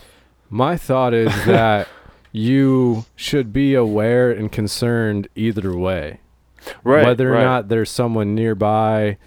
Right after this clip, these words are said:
Speaker 1: that you may or may not know about, you still should be concerned at all, you know, with str-, strangers and people that you don't trust. It seems like that's just kinda human nature.
Speaker 2: Yeah.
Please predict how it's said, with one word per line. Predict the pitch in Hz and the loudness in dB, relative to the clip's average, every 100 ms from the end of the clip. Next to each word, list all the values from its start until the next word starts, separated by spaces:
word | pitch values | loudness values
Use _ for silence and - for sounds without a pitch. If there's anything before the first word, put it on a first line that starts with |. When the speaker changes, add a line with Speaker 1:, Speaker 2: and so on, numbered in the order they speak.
| _ | _
Speaker 1:
that | 107 101 | -4 -2
you | 98 | -2
may | 104 107 107 | 0 0 0
or | 101 | -2
may | 104 104 | -2 -2
not | 104 98 | -4 -4
know | 92 101 | -2 -2
about, | 101 113 120 - - _ - | -2 0 -2 -4 -14 _ -6
you | 117 | -6
still | - - 143 | -6 -2 0
should | 123 123 101 | 0 -2 -2
be | 110 | -4
concerned | - 98 - 107 104 | -4 -8 -4 -2 0
at | 98 | 0
all, | 101 104 - | 0 -2 -6
you | - 107 | -6 -2
know, | 95 92 - _ _ _ _ _ _ _ _ | -2 -4 -10 _ _ _ _ _ _ _ _
with | 107 104 - | -4 -4 -4
str-, | - - - - | -14 -12 -12 -16
strangers | - - - - 107 101 101 95 | -16 -14 -12 -6 -4 -2 -4 -4
and | 92 | -4
people | 98 95 92 | -6 -4 -4
that | 90 82 | -2 -4
you | |
don't | 87 85 | -4 -6
trust. | - - - - _ _ _ | -8 -8 -10 -20 _ _ _
It | - 92 - | -10 -10 -10
seems | 98 92 | -10 -4
like | 98 92 - | -2 -4 -4
that's | 101 101 - | -4 -4 -6
just | 98 - - | -10 -12 -10
kinda | 104 92 | -8 -6
human | 87 95 90 | -6 -8 -8
nature. | 85 82 - 76 - _ _ - | -10 -12 -14 -20 -20 _ _ -18
Speaker 2:
Yeah. | 101 107 | -12 -10